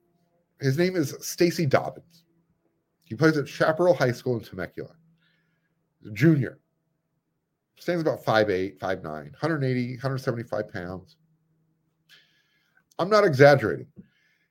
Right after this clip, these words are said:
This dude did not drop one pass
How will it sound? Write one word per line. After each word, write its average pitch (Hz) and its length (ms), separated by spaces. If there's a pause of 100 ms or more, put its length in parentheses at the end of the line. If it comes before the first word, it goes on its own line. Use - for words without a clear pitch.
(220)
This 190 220
dude 180 640
did 131 240
not 139 380
drop 127 380
one 117 440
pass 104 560